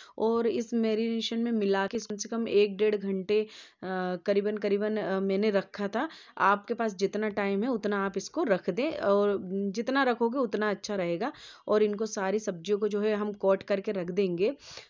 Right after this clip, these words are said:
तो अब हम, अ, बढ़िया से इसे मिक्स कर देंगे, सारी सब्जियां, और अब पनीर डाल देंगे हम इसमें। तो ये ताकि क्या है ना, सारा मे-, मैरिनेशन ऑब्जर्व कर लेगा, सारे मसालों का फ्लेवर इन सब्जियों में आ जाएगा।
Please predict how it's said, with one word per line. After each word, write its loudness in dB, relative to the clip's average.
तो 4
अब -2
हम, -2
अ, -4
बढ़िया 2
से -2
इसे -4
मिक्स -4
कर -4
देंगे, -4
सारी 0
सब्जियां, -4
और 2
अब -2
पनीर 0
डाल 0
देंगे -2
हम -2
इसमें। -6
तो -6
ये 0
ताकि -4
क्या 0
है 0
ना, -2
सारा -2
मे-, 0
मैरिनेशन -2
ऑब्जर्व -2
कर -4
लेगा, -2
सारे -2
मसालों -2
का 0
फ्लेवर 0
इन -2
सब्जियों -6
में -2
आ -4
जाएगा। -2